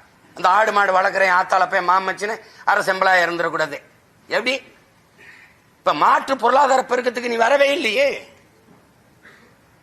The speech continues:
வரவே இல்லையே. நீ, உன்கிட்ட விதை இல்ல, நீ விவசாயம் செய்யறதுக்கு விதை இல்ல. சின்சாண்டோ, மான்சாண்டோ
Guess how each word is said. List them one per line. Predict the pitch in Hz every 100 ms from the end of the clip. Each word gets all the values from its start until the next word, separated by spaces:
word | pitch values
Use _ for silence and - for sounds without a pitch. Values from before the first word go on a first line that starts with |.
| _ -
வரவே | 247 294 269
இல்லையே. | 233 135 90 - _ _ _ _ _ _
நீ, | 190
உன்கிட்ட | 202 208 214 180
விதை | 208 240
இல்ல, | 208 175 160 -
நீ | 175 175
விவசாயம் | 185 - 190 170 165
செய்யறதுக்கு | 160 156 165
விதை | 143 160 165
இல்ல. | 127 117 -
சின்சாண்டோ, | 196 160 160 165
மான்சாண்டோ | 151 165 160 143